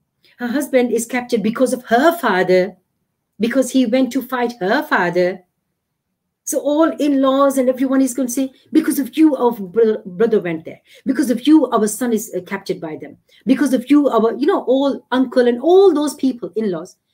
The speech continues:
they're gonna blame Zainab radiallahu anha. So everyone is blaming Zainab radiallahu anha. "Because of you and your father,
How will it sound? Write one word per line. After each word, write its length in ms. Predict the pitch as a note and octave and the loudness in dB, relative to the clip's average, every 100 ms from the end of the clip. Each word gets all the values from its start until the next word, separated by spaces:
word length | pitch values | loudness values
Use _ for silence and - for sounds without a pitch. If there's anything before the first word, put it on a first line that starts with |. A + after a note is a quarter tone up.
| _ | _
they're 120 | - A3 | -6 -2
gonna 160 | B3 | -2
blame 340 | G3 A#3+ B3 - _ _ _ | -2 -4 -4 -8 _ _ _
Zainab 340 | - D#4 C#4 F#3+ | -2 2 2 0
radiallahu 420 | F3 E3+ D#3 D3+ | -4 -4 -8 -16
anha. 260 | - - _ _ _ _ _ _ _ _ _ _ _ _ _ _ _ _ _ | -20 -20 _ _ _ _ _ _ _ _ _ _ _ _ _ _ _ _ _
So 140 | - B3+ | -6 -4
everyone 380 | C4 D4 D4+ | 0 0 2
is 100 | D4+ | 0
blaming 340 | A#3+ D4+ D4+ C#4+ - _ - | 0 2 2 0 -6 _ -4
Zainab 320 | G#3 E4+ D4+ | 2 2 4
radiallahu 400 | G#3+ F3 F3 E3 | 0 2 -2 -2
anha. 280 | D3+ - - | -10 -14 -10
"Because 280 | G3 B3 C4 | -8 -6 -6
of 140 | C4+ | -4
you 100 | D4+ | -2
and 120 | D4 A#3 | 0 0
your 100 | F#3 | -2
father, 500 | - G#3 C4 G3 | -2 -6 -2 -2